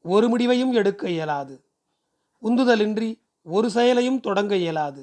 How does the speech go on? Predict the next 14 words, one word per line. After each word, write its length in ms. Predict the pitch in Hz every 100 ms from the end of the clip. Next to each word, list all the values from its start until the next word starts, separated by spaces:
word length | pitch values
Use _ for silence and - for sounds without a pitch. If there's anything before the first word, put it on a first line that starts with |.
| - _ _ _ _ _ -
உந்துதலின்றி 680 | 214 240 226 208 214 220 196 - _ -
ஓரணுவும் 580 | 175 214 214 220 240 220
அசையாது. 520 | 226 196 185 147 139 131 _ _ _ _ _ _ _ _ _ _ -
இத்தகைய 460 | 233 - 240 226 202
உந்துதல் 480 | 214 240 240 226 175 180 _ _ _ _ -
ஒவ்வொரு 420 | 202 233 247 220
தனி 300 | - 226 285
நபருக்கும் 560 | 247 226 226 - 240 233 226 _
இன்றியமையாததைப் 1000 | 170 220 233 226 208 208 202 190 175 160
போல 220 | - 190 202 160 _ _ _ _ _ _
அமைப்பாதலில் 760 | 160 202 269 - 220 196 185 175 - _
ஒவ்வொரு 380 | 175 202 202 180 -
குழுவுக்கும் 580 | 214 247 240 247 220 214 _
இன்றியமையாததாகும். 1120 | 175 202 208 190 185 185 180 156 151 - 139